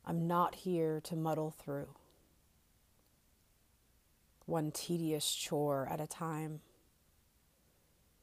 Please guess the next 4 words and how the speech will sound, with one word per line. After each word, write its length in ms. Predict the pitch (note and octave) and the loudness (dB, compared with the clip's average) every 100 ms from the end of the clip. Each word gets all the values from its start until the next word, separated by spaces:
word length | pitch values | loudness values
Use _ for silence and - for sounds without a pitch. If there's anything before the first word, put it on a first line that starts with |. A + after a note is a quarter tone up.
| _ _ _ _ _ _ _ _ _ _ _ _ _ - | _ _ _ _ _ _ _ _ _ _ _ _ _ 0
My 160 | D#3+ | 2
destiny 680 | D#3 D#3+ - F3 E3 D#3 D3 | 4 4 2 0 2 2 2
isn't 380 | D#3 E3 D3+ D3 | 2 2 0 2
boring 760 | D#3 D3+ D#3 D3 D3+ D3 D3+ | 4 6 4 2 0 -4 -8